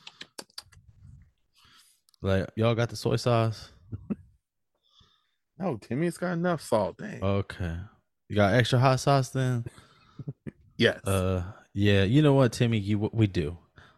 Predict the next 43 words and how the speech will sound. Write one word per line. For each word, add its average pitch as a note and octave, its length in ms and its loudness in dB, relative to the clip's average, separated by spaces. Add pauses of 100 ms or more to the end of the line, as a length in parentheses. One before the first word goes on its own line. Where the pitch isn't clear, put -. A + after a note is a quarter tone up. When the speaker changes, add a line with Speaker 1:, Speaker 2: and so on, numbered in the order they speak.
(200)
Speaker 1:
We A2+ 160 6
do, F2+ 300 2
okay? F#2+ 400 0 (340)
<laughs> - 400 -20
And - 920 -8
then G#2 60 8
you G2+ 80 8
just F#2 140 2
hand F#2+ 280 2
it E2+ 80 -4
to - 100 -2
him F#2 140 0
with F2 120 0
that F#2 160 4
look F2+ 220 -2
of, E2+ 100 -6
like, E2+ 220 -4
"Damn." F2+ 560 -6 (800)
<laughs> - 400 -8 (1300)
Uh, G#2 760 4 (580)
yeah, A#2+ 140 6
but B2 240 6
hey, E3 100 4
man, C3+ 240 2
things C#3+ 220 0
are C#3 60 -2
going C#3 240 -2
good, C3 220 -2
bro. G#2+ 180 2
Things A#2+ 240 -2
going B2 200 0
good B2 120 -2
with B2 100 -2
you? C3 120 -2
Speaker 2:
Yep. C3 100 -2 (960)
Yeah, E3+ 340 0 (340)
going B2 200 2
good. A#2 400 -2
Uh, F#2+ 340 2
literally G#2+ 520 0
today F2+ 500 -6
had F2+ 160 -2
my F#2 340 2